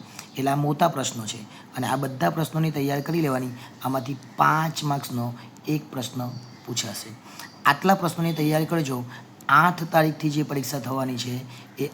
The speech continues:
આઠ તારીખની પરીક્ષાની અંદર તમને કોઈ પણ પ્રકારની મુશ્કેલી ન થશે. અને આ જ પ્રશ્ન બેંક પ્રમાણે તૈયાર કરજો,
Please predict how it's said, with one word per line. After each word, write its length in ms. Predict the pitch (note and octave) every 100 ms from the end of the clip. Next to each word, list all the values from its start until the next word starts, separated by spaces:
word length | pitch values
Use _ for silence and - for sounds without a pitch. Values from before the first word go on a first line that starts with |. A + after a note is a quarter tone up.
| -
આઠ 260 | D3 E3 -
તારીખની 340 | D#3 D3 D3
પરીક્ષાની 520 | C#3+ C3+ B2 C#3 C3+ C#3+
અંદર 300 | D3 B2 A2+ - -
તમને 240 | - C3+ B2+ B2
કોઈ 120 | C3
પણ 220 | B2 F3+ E3
પ્રકારની 420 | D3+ C#3+ C#3 B2+
મુશ્કેલી 320 | A#2 - A2+
ન 100 | A2
થશે. 260 | G#2 G2 G#2+ - - - -
અને 100 | B2 - - E3
આ 60 |
જ 120 | F3
પ્રશ્ન 340 | E3 E3+ D#3 E3
બેંક 160 | E3+
પ્રમાણે 280 | D#3 D#3 D#3+
તૈયાર 260 | D#3+ D#3 D3+
કરજો, 300 | D#3 D3